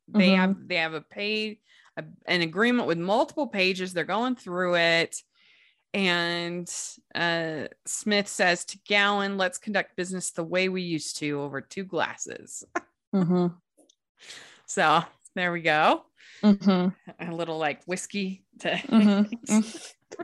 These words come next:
Speaker 1: Uh-huh.
Speaker 2: Deal, deal. Yeah. <laughs>
Speaker 1: Yeah. Uh, Smith says that they can make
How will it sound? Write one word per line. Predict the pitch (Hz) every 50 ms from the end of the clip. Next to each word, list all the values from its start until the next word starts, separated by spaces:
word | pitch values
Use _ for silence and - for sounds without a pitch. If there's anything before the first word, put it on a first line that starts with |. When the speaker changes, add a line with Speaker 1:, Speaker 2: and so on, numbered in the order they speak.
| - - 262 - _ _ - _ _ _ - - _ _ - - - - _ _ _ _ _ _ -
Speaker 1:
Uh-huh. | 214 226 240 240 254 220 214 - -
Speaker 2:
Deal, | - 185 180 175 185 202
deal. | - -
Yeah. | 214 220 226 - - 269 269 -
<laughs> | 254
Speaker 1:
Yeah. | 190 202 190 165 156 151 - _ - - - - _ - - - _ - _ _ _ _ _ _ _ _ _ _ _ _ _ - -
Uh, | 202 208 208 208
Smith | - - - 294 349 349
says | - - 302 277 269 277 269 254 -
that | 226 220 214 - -
they | 220 220 220 220 220
can | 208 _ - - - 214 208 208 214 208
make | 208 196 196 185 - -